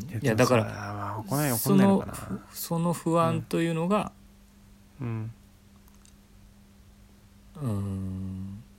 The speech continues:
Speaker 2: 理解はできるが、
Speaker 1: うん。
Speaker 2: そこで手を出しちゃいけないんだと。だって、まあ、またじょ-、
Speaker 1: うん。
Speaker 2: 自分たちの生活に戻すと、
Speaker 1: うん。
Speaker 2: なんか殴られる気がしたから殴ったんだっていうのはさ、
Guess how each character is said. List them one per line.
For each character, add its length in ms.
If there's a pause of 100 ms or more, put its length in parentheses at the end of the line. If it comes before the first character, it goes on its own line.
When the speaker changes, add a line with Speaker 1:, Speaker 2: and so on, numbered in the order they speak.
(920)
Speaker 2:
理 140
解 320
は 140
で 160
き 160
る 180
が、 280 (1120)
Speaker 1:
う 60
ん。 100
Speaker 2:
そ 180
こ 100
で 140
手 220
を 100
出 160
し 100
ち 100
ゃ 40
い 60
け 160
な 100
い 80
ん 120
だ 80 (160)
と。 80 (840)
だ 80
っ 40
て、 140 (340)
ま 220
あ、 160
ま 200
た 160
じ 100
ょ-、 40
Speaker 1:
う 20
ん。 40 (180)
Speaker 2:
自 100
分 120
た 100
ち 120
の 240
生 160
活 300
に 220
戻 300
す 140
と、 320 (880)
Speaker 1:
う 60
ん。 300 (120)
Speaker 2:
な 180
ん 60
か 100
殴 380
ら 120
れ 120
る 120
気 140
が 120
し 80
た 120
か 120
ら 100
殴 280
っ 20
た 240
ん 80
だ 100
っ 60
て 280
い 140
う 40
の 100
は 100
さ、 140